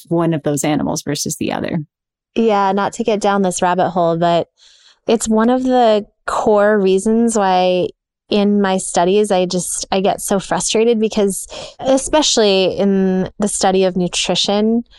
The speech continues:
Speaker 2: oftentimes it's surveying people. But even in ideal, quote, I'm using quotes here, ideal situations where you get to put people in a room and decide what they eat and decide what their inputs are, you're never, nobody's ever talking about quality.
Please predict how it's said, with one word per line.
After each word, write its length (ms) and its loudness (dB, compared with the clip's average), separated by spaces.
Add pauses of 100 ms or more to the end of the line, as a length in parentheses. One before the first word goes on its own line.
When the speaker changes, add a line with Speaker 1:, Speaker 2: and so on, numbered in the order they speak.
(300)
Speaker 2:
oftentimes 760 0
it's 380 -4
surveying 640 0
people. 520 -6 (280)
But 280 0
even 320 2
in 120 0
ideal, 640 2
quote, 440 0
I'm 100 -2
using 220 0
quotes 280 -2
here, 100 0
ideal 360 0
situations 600 0
where 80 2
you 160 0
get 280 -2 (120)
to 280 0 (300)
put 160 -2
people 240 2
in 60 2
a 40 2
room 260 4
and 100 0
decide 340 0
what 140 -2
they 80 2
eat 220 0
and 100 0
decide 260 0
what 120 0
their 100 0
inputs 360 -2
are, 220 2 (760)
you're 220 0
never, 720 2
nobody's 320 0
ever 160 0
talking 300 0
about 180 0
quality. 760 0